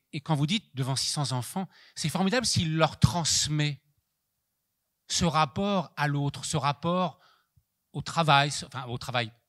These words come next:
de, comprenez-moi, dans le sens du, du, dans le sens, euh, poétique. C'est pas une critique, hein, je, je, mais c'est tellement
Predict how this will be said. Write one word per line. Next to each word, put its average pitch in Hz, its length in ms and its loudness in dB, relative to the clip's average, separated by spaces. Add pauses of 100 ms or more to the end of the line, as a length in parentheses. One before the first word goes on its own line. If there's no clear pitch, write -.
(120)
de, - 120 -20
comprenez-moi, 127 640 -4
dans 107 140 -6
le 101 140 -8
sens 113 340 -8
du, 101 260 -16
du, 98 240 -18 (500)
dans 101 100 -12
le 107 80 -10
sens, 120 420 -6
euh, 98 160 -8
poétique. 139 360 -10
C'est - 100 -6
pas 151 120 0
une 143 160 0
critique, - 320 -10
hein, 147 100 -6
je, 117 200 -10
je, 98 80 -14 (500)
mais 151 180 -4
c'est - 320 -4 (340)
tellement 151 880 -4